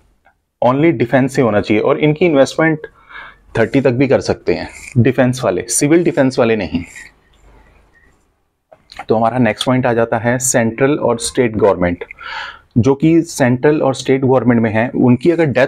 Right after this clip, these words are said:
हो जाती है, जो डेथ हो जाती है, तो उनके wife या husband जिस एज में भी हैं, चाहे वो फ़ोर्टी हैं, फ़ोर्टी वन हैं, फ़ोर्टी फ़ाइव हैं, फ़िफ्टी हैं, वो किसी भी एज में इन्वेस्ट कर सकते हैं और इस, इस,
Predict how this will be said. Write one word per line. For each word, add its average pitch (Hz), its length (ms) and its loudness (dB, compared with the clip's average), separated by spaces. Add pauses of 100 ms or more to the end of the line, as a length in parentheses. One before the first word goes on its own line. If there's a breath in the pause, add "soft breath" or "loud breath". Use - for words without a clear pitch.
हो 147 80 4
जाती 107 300 -2
है, 78 80 -6 (1400 loud breath)
जो 139 100 4
डेथ 127 280 0
हो 151 60 6
जाती 139 260 2
है, 147 100 2
तो - 240 -2
उनके 127 280 2
wife 123 440 0
या 131 120 4
husband 123 540 0
जिस 151 260 0
एज 131 220 2
में 127 120 2
भी 123 140 2
हैं, 90 320 -6 (120)
चाहे 120 140 0
वो 123 120 0
फ़ोर्टी 120 380 0
हैं, 123 180 0
फ़ोर्टी 120 300 0
वन 113 180 2
हैं, 120 80 0
फ़ोर्टी 113 260 0
फ़ाइव 104 340 0
हैं, 110 80 2
फ़िफ्टी 117 400 -2
हैं, 113 240 -2 (300 loud breath)
वो 139 60 2
किसी 139 300 0
भी 143 220 4
एज 107 140 0
में 127 160 0
इन्वेस्ट 113 400 2
कर 107 80 0
सकते - 280 -4
हैं 147 80 2
और 131 60 2
इस, - 200 -6
इस, - 240 -4